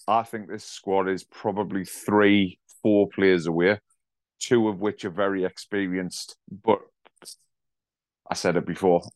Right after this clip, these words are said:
and I'll say it again, and if there was some form of miracle and some God out there, Jordan Henderson, it's never gonna happen. It's pure nostalgia. But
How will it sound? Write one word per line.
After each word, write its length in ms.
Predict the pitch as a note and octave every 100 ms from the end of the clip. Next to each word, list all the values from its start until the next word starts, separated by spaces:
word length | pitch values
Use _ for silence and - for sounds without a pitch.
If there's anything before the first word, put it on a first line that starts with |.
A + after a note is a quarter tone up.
| -
and 160 | G2 F#2
I'll 120 | F2+
say 220 | - G2
it 100 | F2
again, 400 | D#2+ F#2+ F2+ F2 -
and 160 | F2+
if 160 | F#2 -
there 80 | G2
was 200 | F#2 -
some 280 | A#2 G2+ F2+
form 420 | - G#2 G2 E2+
of 100 | E2+
miracle 640 | F#2 F#2+ F#2+ F2+ E2+ F2
and 80 | F2+
some 280 | - F#2+ F2
God 240 | G2 F2+
out 180 | F2+ D2+
there, 240 | E2 F2 F2 _ _ _ _ _ _ _
Jordan 280 | A2+ G2+ F2+
Henderson, 640 | F#2+ G2+ F2+ - F#2+ F#2+ _ _ _ _ _ _ _ - - _
it's 440 | - - A#2+ -
never 260 | G#2+ G#2 F2
gonna 180 | D#2+ F2
happen. 360 | - E2+ E2+ - -
It's 240 | G#2+ - -
pure 380 | - A#2 G#2
nostalgia. 720 | G2+ F#2 - G2 F#2 F2+ E2+ D#2 _ _ _ _ _ _
But 280 | - A2+ G2